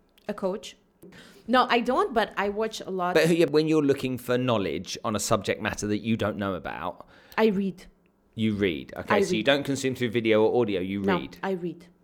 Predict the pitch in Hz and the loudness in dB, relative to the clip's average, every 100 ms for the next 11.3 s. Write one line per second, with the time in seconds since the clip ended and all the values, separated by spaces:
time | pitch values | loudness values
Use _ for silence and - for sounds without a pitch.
0 | _ 123 120 95 85 - - - 180 226 | _ -14 -12 -14 -18 -18 -20 -16 -2 0
1 | 254 254 247 233 220 196 190 190 175 175 | 0 0 0 0 2 2 2 0 0 -2
2 | - 185 - 180 185 180 170 175 160 170 | -2 -4 -4 -6 -2 0 0 -2 -2 2
3 | 196 190 - - - 220 254 247 269 339 | 2 2 -12 -20 -12 2 4 4 2 0
4 | 339 - _ _ - 247 294 294 311 320 | -4 -8 _ _ -2 0 0 -4 -4 -4
5 | 277 196 202 180 165 - 247 247 233 170 | -4 -2 0 0 -2 -2 -2 0 -2 -2
6 | 160 170 226 214 202 190 175 180 - 175 | -4 -6 -4 0 0 -2 -6 -10 -6 -6
7 | 170 - - 202 190 190 - 180 170 - | -6 -6 -4 -2 -4 -6 -4 -4 -4 -10
8 | - - - _ - 180 220 196 180 180 | -18 -20 -20 _ -14 -8 -4 -4 -2 -4
9 | 180 208 190 - 90 90 - 87 90 - | -2 -2 -2 -8 -10 -8 -8 -10 -12 -10
10 | 92 233 233 - 170 147 - - - - | 0 2 2 0 -6 -8 -10 -16 -16 -16
11 | 92 - | -18 -18